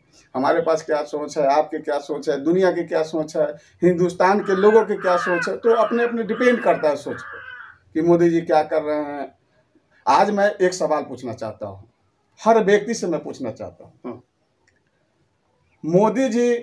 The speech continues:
Speaker 1: पन्द्रह साल सरकार मुख्यमंत्री रहे गुजरात में।
Speaker 2: जी।
Speaker 1: पन्द्रह साल ही रहा ना, पन्द्रह
Speaker 2: हाँ।
Speaker 1: साल के बाद केंद्र में आ गया,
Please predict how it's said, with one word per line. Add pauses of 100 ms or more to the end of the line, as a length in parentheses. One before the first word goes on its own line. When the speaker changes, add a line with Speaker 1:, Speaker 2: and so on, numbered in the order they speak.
(320)
Speaker 1:
पन्द्रह
साल
सरकार
मुख्यमंत्री
रहे
गुजरात
में। (320)
Speaker 2:
जी। (540)
Speaker 1:
पन्द्रह
साल
ही
रहा
ना,
पन्द्रह
Speaker 2:
हाँ।
Speaker 1:
साल
के
बाद (680)
केंद्र
में
आ
गया,